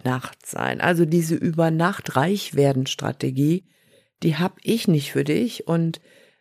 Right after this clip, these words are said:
ich glaub da auch nicht dran. Also es gibt sicherlich die ein oder andere Ausnahme, dass jemand irgendwas auf den Markt bringt, was es noch nie gegeben hat,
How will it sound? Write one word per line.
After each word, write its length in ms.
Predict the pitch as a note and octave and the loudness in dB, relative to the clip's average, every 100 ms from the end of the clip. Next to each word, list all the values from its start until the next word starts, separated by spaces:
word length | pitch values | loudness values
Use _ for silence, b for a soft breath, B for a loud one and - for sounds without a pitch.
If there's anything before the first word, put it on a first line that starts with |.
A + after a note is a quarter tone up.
| b | b
ich 140 | E3 | -2
glaub 280 | E3 E3+ F3 | 2 2 4
da 120 | D3 | 2
auch 160 | - C3+ | 0 0
nicht 200 | - - | -8 -6
dran. 320 | - - - | -6 -4 -4
Also 320 | - D3 D3+ D#3 | -4 0 2 0
es 160 | D3+ | -2
gibt 220 | - - | -6 -6
sicherlich 560 | - A3+ B3+ G3+ F#3 - | -2 0 2 2 0 -2
die 160 | - - | -6 -2
ein 200 | D#3+ D3+ | 0 2
oder 140 | C#3+ | 0
andere 280 | C3+ C3+ - | -2 -4 -4
Ausnahme, 680 | B2 C3+ A#2+ A#2+ A#2+ C3+ D3+ B B B B | -6 -4 -4 -2 -2 -2 -4 B B B B
dass 200 | - C#3+ | -4 0
jemand 340 | D3 C#3+ C#3 C3 | 2 4 2 2
irgendwas 640 | C#3+ D#3+ D3 C#3+ C#3+ - - | 0 0 0 0 -2 -4 -6
auf 420 | - C3+ - - - | -2 -2 -2 -12 0
den 180 | C3 C3 | 2 4
Markt 460 | C3 B2 E3+ - | 2 0 -4 -6
bringt, 360 | - B2+ B2+ - | 0 2 2 0
was 180 | - - | -6 -6
es 260 | A#2+ - | -8 -4
noch 240 | D#3 D3 C#3+ | 0 2 2
nie 360 | D#3+ D#3+ F3 | 2 4 4
gegeben 420 | D3 B2+ C#3 B2+ B2 | 4 4 4 4 2
hat, 220 | - | -4